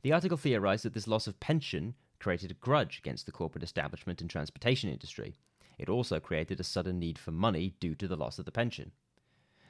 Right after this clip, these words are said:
In Smith's high school yearbook, a list of alumni killed in World War Two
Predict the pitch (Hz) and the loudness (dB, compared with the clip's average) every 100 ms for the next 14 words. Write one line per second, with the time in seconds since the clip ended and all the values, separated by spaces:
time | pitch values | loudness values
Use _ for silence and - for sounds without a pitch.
0 | - 107 101 139 156 - 123 123 - 123 | -8 -6 -2 0 0 6 6 6 0 0
1 | 104 107 110 95 101 - - - 80 107 | 2 2 2 2 0 0 -12 -8 -2 -2
2 | - 98 98 98 95 85 98 - 113 104 | 0 0 4 4 4 2 0 0 0 2
3 | 98 92 92 90 87 85 - 85 110 | 0 2 2 2 0 -2 0 2 2